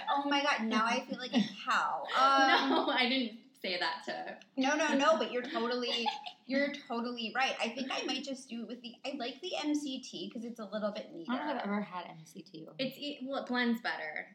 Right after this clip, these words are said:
Speaker 1: especially if you get, like, an
Speaker 3: See, this is, like, where you guys are
Speaker 1: artisanal
Speaker 3: speaking, like, math to me, and
Speaker 2: You,
Speaker 3: I'm like
Speaker 2: you get it. I bought it with you at Whole Foods. When I'm, I'm
Speaker 3: You
Speaker 2: like,
Speaker 3: bought it
Speaker 2: "I'm
Speaker 3: with
Speaker 2: out
Speaker 3: me?
Speaker 2: of,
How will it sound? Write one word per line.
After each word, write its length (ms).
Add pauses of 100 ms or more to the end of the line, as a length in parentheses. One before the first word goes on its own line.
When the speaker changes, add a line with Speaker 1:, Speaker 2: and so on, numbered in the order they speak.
(160)
Speaker 1:
especially 380
if 80
you 100
get, 200
like, 200
an 200 (180)
Speaker 3:
See, 140
this 100
is, 100
like, 140
where 120
you 80
guys 280
are 40
Speaker 1:
artisanal 100
Speaker 3:
speaking, 200
like, 300
math 280 (200)
to 100
me, 240
and 80
Speaker 2:
You, 120
Speaker 3:
I'm 40
like 160
Speaker 2:
you 60
get 160
it. 120
I 260
bought 220
it 140
with 140
you 80
at 80
Whole 160
Foods. 600
When 120
I'm, 240
I'm 40
Speaker 3:
You 60
Speaker 2:
like, 80
Speaker 3:
bought 140
it 60
Speaker 2:
"I'm 80
Speaker 3:
with 80
Speaker 2:
out 140
Speaker 3:
me? 120
Speaker 2:
of, 40